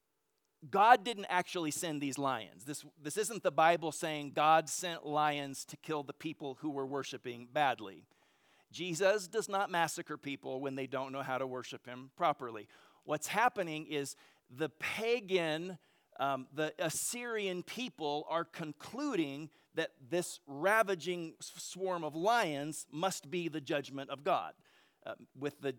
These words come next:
the swell of population, the deportation, the, uh, the new people, lions had, had arisen up. It says here, "It was reported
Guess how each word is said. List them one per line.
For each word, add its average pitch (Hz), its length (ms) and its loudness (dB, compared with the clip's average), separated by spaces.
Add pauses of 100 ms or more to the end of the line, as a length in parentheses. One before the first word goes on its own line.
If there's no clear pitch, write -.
(140)
the 131 220 -2
swell 160 460 0
of 151 80 -2
population, 165 840 0
the 139 140 -2
deportation, 160 920 -6
the, 123 180 -6 (560)
uh, 120 160 0
the 123 140 -8 (100)
new 165 240 0
people, 180 680 -4
lions 170 600 2
had, 151 300 2 (120)
had 139 360 -4 (140)
arisen 175 420 -2
up. 180 180 2 (420)
It - 120 -10
says 180 200 -4
here, 165 220 -4
"It 175 160 -2
was 165 220 -4
reported 160 960 -4